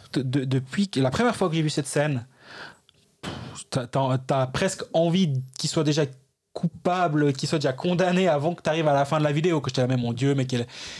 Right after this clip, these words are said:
quelle catastrophe, oulala, oulala. » Après, plus, plus je la voyais, plus j'étais là, « Ouais, bon, ok, je peux voir ci, je peux voir ça. »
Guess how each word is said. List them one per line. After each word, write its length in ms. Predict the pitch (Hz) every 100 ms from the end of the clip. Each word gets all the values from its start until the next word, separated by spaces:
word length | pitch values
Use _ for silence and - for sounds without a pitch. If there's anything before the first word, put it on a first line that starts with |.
| - -
quelle 160 | 131
catastrophe, 580 | 131 135 131 127 156 147
oulala, 280 | - 147 135
oulala. » 220 | 127 160 196 - -
Après, 180 | - -
plus, 220 | - - -
plus 200 | - 254
je 80 | 240
la 80 | 226
voyais, 400 | 214 214 220 214
plus 180 | - 190
j'étais 160 | -
là, « 300 | 156 151 - _ - -
Ouais, 240 | 139 165
bon, 300 | 165 143 156
ok, 120 | 160 -
je 240 | 151 151
peux 140 | - 156
voir 260 | 143 175
ci, 200 | - 160
je 100 | 151
peux 120 | -
voir 220 | 143 135 -
ça. » 160 | 165